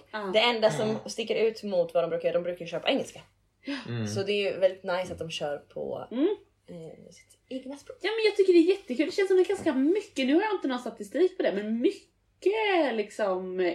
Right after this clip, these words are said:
Speaker 1: icke-engelska
Speaker 3: Mm.
Speaker 1: låtar. Och även då typ från, till och med från Nederländerna som ofta ändå brukar ta på, sjunga på engelska.
Speaker 3: Mm.
Speaker 1: Eh, jag tycker det här är jätte, jättebra faktiskt.
Speaker 3: Mm.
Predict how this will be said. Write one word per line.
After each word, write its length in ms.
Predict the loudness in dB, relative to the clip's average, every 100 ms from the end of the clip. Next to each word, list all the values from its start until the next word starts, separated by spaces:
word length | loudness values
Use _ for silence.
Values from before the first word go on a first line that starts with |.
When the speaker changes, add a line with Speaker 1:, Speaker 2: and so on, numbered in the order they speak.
| -2
Speaker 1:
icke-engelska 880 | -8 -4 0 0 0 -2 -2 -2 -4
Speaker 3:
Mm. 160 | 0 2
Speaker 1:
låtar. 600 | 4 2 -2 -4 -2 -2 -4 -10 -20 -2
Och 180 | 2 4
även 340 | 2 0 -2
då 160 | 2 2
typ 200 | 2 0 -4
från, 160 | -6
till 120 | -2
och 40 | -2
med 100 | -2
från 100 | 0
Nederländerna 500 | 0 0 -2 -4 -4
som 100 | -4
ofta 280 | -8 -4 -4
ändå 180 | -2 -6
brukar 240 | -8 -8
ta 460 | -4 -4 -4 -8 _
på, 380 | -4 -2 -2 -2 -6 -12 _ _ _ -6
sjunga 200 | -2 -2
på 80 | -2
engelska. 280 | -4 -6
Speaker 3:
Mm. 160 | -4 -6 -8 _ _ _ _ _ _ _ -6
Speaker 1:
Eh, 200 | -2 -2
jag 280 | 2 2 2
tycker 160 | 0
det 60 | -2
här 220 | -2 -6
är 440 | -6 -6 -4 -4 -2
jätte, 880 | -4 -6 _ _ _ _ -8 -6
jättebra 520 | -6 -12 -16 -12 -12 -12
faktiskt. 320 | -16 -18 -12
Speaker 3:
Mm. 400 | -6 -6 -6 -10